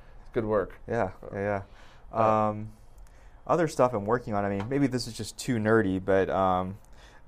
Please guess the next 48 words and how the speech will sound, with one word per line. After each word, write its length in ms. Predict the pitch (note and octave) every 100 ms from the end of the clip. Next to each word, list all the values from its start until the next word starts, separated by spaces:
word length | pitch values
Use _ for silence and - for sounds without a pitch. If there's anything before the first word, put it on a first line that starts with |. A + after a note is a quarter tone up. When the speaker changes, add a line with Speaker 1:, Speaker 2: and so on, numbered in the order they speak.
| -
Speaker 2:
one 340 | A#2+ G#2 C#3
of 40 | C#3+
my 140 | B2+
pet 320 | G#2 - B2+
projects 380 | - A2 G#2+ G#2
right 140 | G#2+ G2+
now 140 | A#2
is 160 | G#2 - - - - - -
building 260 | - A#2 A2
better 240 | G#2 A2
power 240 | A2 A2 A2
supplies 500 | G2+ F2 F2 F2+ - - - - -
and, 480 | - G#2 G2 F#2+ F#2+
uh, 360 | E2+ G2 F#2 F2+ - -
efficient 400 | G#2+ C3+ C#3+ A2+
power 200 | G2 F#2+
supplies 360 | G#2 G#2 F#2+
and 80 | F#2+
rolling 300 | G#2 A#2 A2+
them 160 | G#2 G#2
onto 300 | G#2 G#2+ G#2+
every 180 | E2+ G2
design. 380 | F#2 G2 F#2+ F#2
So, 320 | - F#2+ F#2+ - - -
uh, 40 |
as 280 | A2+ A#2 B2+
you 80 | B2+
probably 260 | C3 A2
know, 140 | G#2 A2
U 200 | G#2+ A2
S 160 | G#2+
B 300 | - G#2 G2+ - - - - -
output, 420 | G2+ G2 F#2+ E2+ - - - - -
if 120 | G2
you, 60 |
depending 280 | G#2 G#2+ A2+
what 120 | G2+
kind 140 | G2+ G#2
of, 120 | F#2
uh, 140 | F2 E2
adapter 360 | F2+ G2+ -
you 60 | F2+
get, 120 | E2+
can 140 | -
be 120 | F#2+ G2
really, 360 | G#2 A2+ G2+
really 180 | G2 F#2
noisy. 400 | G2 G2 D#2+ D2+